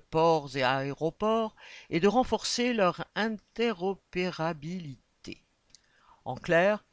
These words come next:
il s'agit que les forces aériennes de ces vingt-cinq pays apprennent à mieux se coordonner et à combattre au coude à coude, à la manière des conscrits qu'on intègre à un régiment pour en faire une force collective cohérente et combattante.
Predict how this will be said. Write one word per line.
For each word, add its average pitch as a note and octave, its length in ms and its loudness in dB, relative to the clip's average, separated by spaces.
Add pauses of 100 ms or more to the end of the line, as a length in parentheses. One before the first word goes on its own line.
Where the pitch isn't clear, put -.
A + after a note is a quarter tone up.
(240)
il C#3+ 120 -6
s'agit G3 420 2
que G#3+ 100 0
les G3 120 2
forces E3 440 -4
aériennes F3 520 0
de C3+ 100 -8
ces C#3 220 -2
vingt-cinq F#3+ 560 -4
pays D#3 440 -6
apprennent D#3+ 540 -4
à C#3 140 0
mieux E3+ 260 -4
se - 140 -4
coordonner D3+ 680 -2 (400)
et F3 120 4
à G3 100 6
combattre G3+ 500 0
au D3 80 -2
coude G#3+ 240 -4
à E3 60 4
coude, F3 420 -8 (440)
à E3+ 100 2
la G3+ 100 6
manière G#3+ 380 2
des F3+ 120 0
conscrits G3 540 -4
qu'on E3 220 -4
intègre D#3+ 540 0
à C#3+ 60 2
un C#3 120 0
régiment E3 580 -4
pour D3 220 -10
en C#3+ 100 -4
faire F3 220 -4
une C#3 140 -2
force - 400 8
collective D#3+ 580 -8
cohérente E3+ 640 -4
et C3 60 -12
combattante. - 840 -8